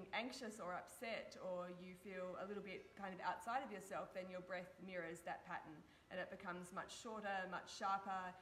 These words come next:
You tend to breathe in the top part of your body, so you'll feel tighter in the chest or in the shoulders, and that's where the breath originates. So you kind of lose that ability to, for really long, deep breaths. Um, just as a bit of a backstory, the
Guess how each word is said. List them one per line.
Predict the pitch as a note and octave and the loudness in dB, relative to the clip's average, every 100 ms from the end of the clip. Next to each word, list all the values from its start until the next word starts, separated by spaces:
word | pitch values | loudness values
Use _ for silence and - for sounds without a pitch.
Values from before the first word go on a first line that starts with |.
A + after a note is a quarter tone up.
| - - | -12 -6
You | G#3+ | -2
tend | A3 G#3 | 0 0
to | G3+ | 0
breathe | G3+ G3 G3+ F#3+ | 0 0 0 -2
in | F#3+ | -2
the | |
top | F3+ G#3+ - | -2 -4 0
part | F#3+ | -2
of | F#3+ F#3 | 0 -2
your | F3 | 0
body, | F3+ F#3+ G3 G3 | 0 0 -4 -4
so | F#3 F3 F3 F3 - - | -2 -2 -2 -6 -12 -8
you'll | F3+ F3 F3+ | -4 -4 -2
feel | G3+ F#3+ F#3 | -2 -2 -2
tighter | - F#3+ G3 F#3 | 0 0 2 -2
in | E3+ | -4
the | |
chest | E3+ A3+ G#3+ G3+ | -4 -4 -4 -4
or | |
in | F3+ | -4
the | F3 | -4
shoulders, | - G#3+ G#3+ G#3 G3+ G3 | 0 0 2 -2 -6 -4
and | F#3 | 0
that's | G3 - G3+ | 0 0 -2
where | F#3 | -2
the | F3+ | 0
breath | E3+ F3 | -2 -2
originates. | F3+ F3 F3+ E3 C3+ - | -4 -6 -4 -6 -6 -6
So | F3+ F3 | -4 -2
you | F3 | -2
kind | G3 F#3 F3 | -2 -2 -2
of | F#3+ | -2
lose | F#3+ F#3 F#3+ | -2 -2 0
that | E3 | 0
ability | F3+ F3+ F3 F3+ F3+ | 0 -2 -4 -4 -8
to, | - F3 | -10 -12
for | - F3+ | -8 -4
really | F3 F3 E3+ E3+ | -4 -4 -4 -4
long, | F3+ F3 F3 E3 | -2 -2 -4 -4
deep | F3 - - | -6 -6 -4
breaths. | E3 - - - - - - - - - - | -4 -4 -12 -16 -18 -20 -20 -20 -20 -4 2
Um, | G3 F#3+ G#3 | 4 4 0
just | C4+ C4 | 0 0
as | |
a | B3 | 0
bit | A#3 | 2
of | G#3 | 2
a | F3 | 6
backstory, | G#3 A#3+ - A#3 G#3 G3 G3 G3 | 6 4 -4 0 2 2 2 2
the | F#3 F3+ F3+ F3+ | 4 4 2 0